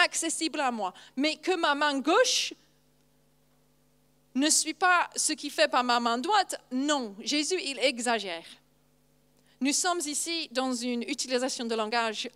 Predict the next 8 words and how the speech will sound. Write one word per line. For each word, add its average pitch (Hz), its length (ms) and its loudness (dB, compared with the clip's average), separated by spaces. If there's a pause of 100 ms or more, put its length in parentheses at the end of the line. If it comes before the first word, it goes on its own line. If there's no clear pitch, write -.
littéraire, 190 760 -6 (240)
n'est-ce - 260 -10
pas ? - 200 -18 (4000)
Ces 349 280 0
mesures 370 360 2 (260)
extrêmes 254 840 -2 (120)
nous 269 280 0
avertissent 226 920 -4